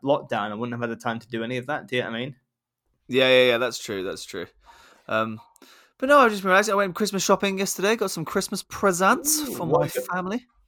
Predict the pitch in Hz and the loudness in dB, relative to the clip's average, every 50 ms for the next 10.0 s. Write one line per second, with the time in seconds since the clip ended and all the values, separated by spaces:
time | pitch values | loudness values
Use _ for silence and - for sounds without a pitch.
0 | _ _ - 123 147 151 147 - - - 214 269 - - 151 - - - - 196 | _ _ -8 -8 -6 -6 -8 -10 -6 -4 -4 -4 -4 -6 -8 -8 -10 -16 -12 -12
1 | 220 - - - 151 - - - - - 160 160 - - 127 104 110 123 - 135 | -12 -12 -10 -10 -10 -10 -10 -12 -8 -6 -6 -6 -8 -10 -12 -12 -12 -10 -6 -4
2 | 147 170 175 160 131 151 143 143 135 127 127 151 139 143 147 - - 143 127 - | -2 0 0 -2 -2 -2 -4 -4 -4 -4 -6 -10 -10 -10 -12 -8 -8 -8 -6 -6
3 | - 131 135 139 143 139 - - 165 226 247 190 - - - _ - 190 247 - | -6 -6 -4 -4 -4 -6 -6 -4 -2 -2 -2 -2 -8 -16 -14 _ -2 -2 0 0
4 | 180 147 143 120 104 - - - _ _ _ _ _ _ _ _ _ _ _ _ | 0 0 0 0 0 -4 -10 -18 _ _ _ _ _ _ _ _ _ _ _ _
5 | _ _ _ _ - - - - - - 156 156 139 - - - - - - _ | _ _ _ _ -20 -20 -20 -8 0 4 8 8 8 8 6 0 -2 -2 -6 _
6 | _ _ _ _ _ _ _ _ - - - 123 113 107 - - - 131 127 123 | _ _ _ _ _ _ _ _ -18 -10 -8 -8 -8 -8 -10 -6 -2 -2 -2 -2
7 | 127 131 139 131 123 123 - 117 123 143 143 90 120 127 127 - 143 139 123 127 | -2 -4 -4 -4 -4 -8 -6 -2 -2 0 0 0 -2 -4 -6 -4 -4 -4 -2 -4
8 | 131 135 135 - 139 123 123 - 135 139 151 143 120 123 120 117 127 127 123 117 | -6 -8 -6 -8 -8 -10 -10 -10 -8 -8 -6 -4 -4 -4 -2 -2 -2 0 0 -2
9 | 120 - - - 127 - - 127 - - - 139 135 135 - - 110 95 92 101 | -2 -4 -12 -14 -14 -12 -12 -14 -12 -6 0 0 0 0 -2 -6 -6 -6 -6 -10